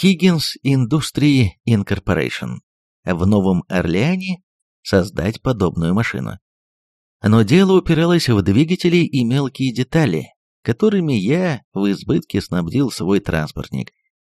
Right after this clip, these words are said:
Грузовые двери на оба борта, лебедка, направляющие для транспортировки тяжелых грузов,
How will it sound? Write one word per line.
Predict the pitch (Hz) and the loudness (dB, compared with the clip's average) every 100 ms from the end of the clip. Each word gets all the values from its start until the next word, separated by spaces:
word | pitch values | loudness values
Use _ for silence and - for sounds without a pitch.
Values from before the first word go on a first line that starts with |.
| _ _ _ | _ _ _
Грузовые | 101 98 104 113 180 190 | -2 2 2 4 4 4
двери | 120 104 156 175 160 | 2 2 4 4 2
на | 143 143 | 0 -2
оба | 131 135 131 | -4 -4 -4
борта, | 107 123 123 - | 0 -2 -2 -2
лебедка, | 135 160 - 98 135 - 107 | 2 2 2 2 2 0 -2
направляющие | 104 92 98 87 110 123 107 101 | -2 0 0 2 0 0 -2 -2
для | 87 92 | 0 0
транспортировки | 87 95 90 87 - 90 101 - | 0 -2 -2 -4 -2 0 0 -2
тяжелых | 85 85 87 71 65 | -4 -4 -2 -4 -6
грузов, | - - 139 151 139 | -8 -2 0 2 0